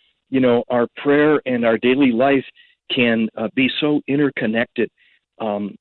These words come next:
so, you know, y-, <laughs> your experience of, of being locked out of the house, uh, and then, uh, reflecting on being locked out and how Jesus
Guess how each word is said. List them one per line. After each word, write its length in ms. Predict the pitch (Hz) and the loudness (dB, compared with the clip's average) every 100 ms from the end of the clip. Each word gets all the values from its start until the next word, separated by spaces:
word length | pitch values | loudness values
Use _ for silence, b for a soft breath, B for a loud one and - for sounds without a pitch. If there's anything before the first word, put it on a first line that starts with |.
| - | -8
so, 300 | - 123 117 120 | 0 2 2 -2
you 100 | 123 | -4
know, 180 | 123 117 | 0 0
y-, 360 | 113 123 127 - - | 0 -2 -4 -4 -8
<laughs> 280 | - _ | -8 _
your 200 | - 143 | -2 2
experience 480 | 147 143 - 143 147 139 | 2 -2 -2 0 2 0
of, 160 | 120 107 _ _ | -2 -2 _ _
of 160 | 120 107 | -6 0
being 280 | 127 120 | 0 2
locked 320 | 113 127 135 135 | 0 0 -2 -2
out 160 | 120 | 0
of 100 | 123 | 2
the 120 | 110 | 0
house, 280 | 107 120 131 113 - _ _ _ - | 0 0 0 -2 -12 _ _ _ -6
uh, 220 | 110 107 - | -2 -2 -4
and 220 | 113 117 | -6 -2
then, 320 | 123 127 123 - | 2 2 0 -4
uh, 280 | 110 104 104 104 _ 113 110 110 | -8 -8 -8 -10 _ -10 -8 -6
reflecting 680 | 113 117 127 147 - 135 117 113 | -6 -6 -6 -6 -4 -4 -4 -8
on 360 | 113 113 113 110 b b b - | -8 -4 -4 -6 b b b -2
being 220 | 175 170 | 2 2
locked 400 | 156 165 - - | 2 0 -4 -4
out 300 | 139 180 - - | -2 -2 -2 -6
and 280 | 117 117 | -6 -6
how 340 | 117 131 127 120 b b _ | -4 0 2 0 b b _
Jesus 400 | 131 156 165 135 | 0 0 0 -6